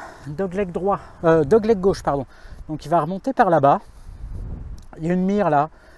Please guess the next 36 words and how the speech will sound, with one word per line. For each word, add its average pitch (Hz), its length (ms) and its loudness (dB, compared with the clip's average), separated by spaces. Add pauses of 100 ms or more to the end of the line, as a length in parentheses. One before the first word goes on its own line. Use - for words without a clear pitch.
(300)
J'imagine 131 440 -4
que 151 120 -4
c'est - 160 -4
la 147 100 0
cible 160 400 -4
à - 60 0
prendre. 156 460 0 (840)
Et 143 100 4
puis 170 380 2
euh, 139 340 4
bah, 139 260 2
à 156 120 -2
droite, 160 320 0
la 156 100 4
mare 151 160 2
de 156 120 2
flotte. 180 280 0
Donc 165 240 -4
il 165 40 -4
va 151 100 0
falloir 143 180 -6
y 135 60 -8
faire 147 160 -8
attention. 147 480 -10 (160)
On 196 60 -6
a - 20 -4
un 160 180 -6
petit - 180 -14
peu - 280 -6
de 170 100 -8
vent 196 300 -2 (640)
qui - 180 -6
vient 190 380 -6 (1400)
arrière, 180 540 0
euh, 147 280 0
droit. 147 420 4